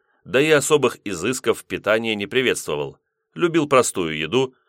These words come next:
без всяких там французских новомодных штучек, именуемых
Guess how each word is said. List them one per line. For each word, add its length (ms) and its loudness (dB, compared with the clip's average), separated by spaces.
без 200 0
всяких 340 0
там 180 2
французских 640 -2
новомодных 580 0
штучек, 460 -8
именуемых 680 -2